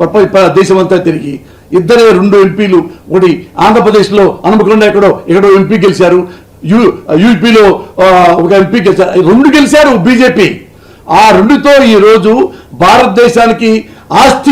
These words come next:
ఏదంటే బీజేపీ అన్నంత గొప్పగా దీన్ని చేశారు. దీనికి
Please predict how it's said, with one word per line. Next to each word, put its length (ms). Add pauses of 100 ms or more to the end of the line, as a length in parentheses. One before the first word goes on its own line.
(120)
ఏదంటే 340
బీజేపీ 880
అన్నంత 340
గొప్పగా 800 (320)
దీన్ని 420
చేశారు. 320 (680)
దీనికి 760